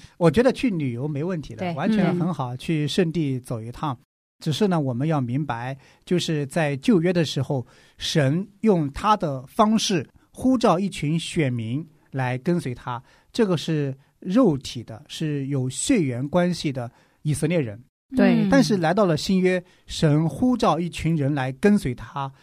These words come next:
Speaker 1: 是一个又一个相信耶稣基督，愿意顺服和跟随耶稣基督的这一群蒙恩得救重生的基督徒，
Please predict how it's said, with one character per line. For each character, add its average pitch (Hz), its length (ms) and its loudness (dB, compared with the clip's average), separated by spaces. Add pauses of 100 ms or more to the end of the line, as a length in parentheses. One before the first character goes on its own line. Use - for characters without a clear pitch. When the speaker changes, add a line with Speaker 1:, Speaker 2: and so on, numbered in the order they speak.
(100)
Speaker 1:
是 - 200 0
一 170 180 2
个 202 200 6
又 233 180 6
一 151 140 0
个 143 260 0 (220)
相 208 320 2
信 165 300 2
耶 175 120 4
稣 165 200 2
基 160 180 2
督， 165 260 2 (280)
愿 208 360 6
意 143 320 -2 (140)
顺 196 400 4
服 143 260 -2
和 131 280 -4
跟 226 200 6
随 156 180 -2
耶 165 120 2
稣 165 180 2
基 175 160 0
督 175 120 0
的 151 120 0
这 185 140 0
一 165 100 0
群 139 240 0
蒙 139 300 6
恩 180 220 0
得 151 240 4
救 147 260 2
重 156 340 -2
生 190 200 -2
的 143 160 -2
基 202 160 -4
督 208 80 2
徒， 139 360 -6